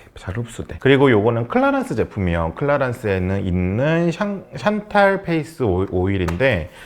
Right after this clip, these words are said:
요게 지금 백화점에서 판매 일 위예요. 클라란스야 워낙 순하고 좋은 화장품으로 알고 있고, 요 오일 같은 경우는 두 가지 타입이에요. 주름 기승-, 개-, 주름 기능 개선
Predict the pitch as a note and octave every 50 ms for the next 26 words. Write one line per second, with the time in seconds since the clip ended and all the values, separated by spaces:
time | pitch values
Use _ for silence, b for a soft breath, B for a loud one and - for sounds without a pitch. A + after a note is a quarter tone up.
0 | B B B B B - - A#2 C#3+ E3 A#3 A#3 - - D#3+ D3+ D#3 - A2 A2
1 | - D3 C#3+ C#3 B2 A#2 B2 A#2+ - G#3 G#3 F#3+ D3+ C3 D3 F3 D3+ G2 E2 D#2+
2 | D2+ E2 - - - C#4 C#4+ D4+ D4+ D4 C#4 - - G#3 F#3 E3 D#3+ B2 F#2+ F#2+
3 | G#2+ A2 - - B3+ B3+ C4 B3 A3 - D#3 C3+ C3 C#3+ C#3 A2+ F2 - A2 G2
4 | G2 G#2 G#2 G2+ G2+ G2 F#2 F2 G2 B2+ D3 E3 E3+ - - C3 A#2 A2+ G#2+ F2+
5 | E2 F2 D2+ - - - C3 A#2 F#2 - B B B B B B A#2+ D#3 F#3 D#3+
6 | A#2 B2 D3+ F#3+ G#3+ G#3 G#3+ G#3 - G#3 F#3+ F3+ E3+ E3 D#3+ D#3 D#3 D3+ C#3 -
7 | - G#2+ A2+ C#3 C#3+ C3+ - A2 B2 A#2 G2+ F2+ F#2 F2 E2+ E2 E2+ E2+ F2 E2+
8 | - - G2 F#2+ G#2+ A2+ A2+ A2+ A2 G#2+ G#2 G2 - F#2+ E2+ - A2 G#2 - -
9 | - - G2 G#2 - - _ _ _ _ - - G#2+ A2 B2 A#2+ G#2+ A#2 A#2 A2+
10 | G#2+ F2+ F#2 F2+ F#2+ G#2 G2 F#2+ F#2+ F2 -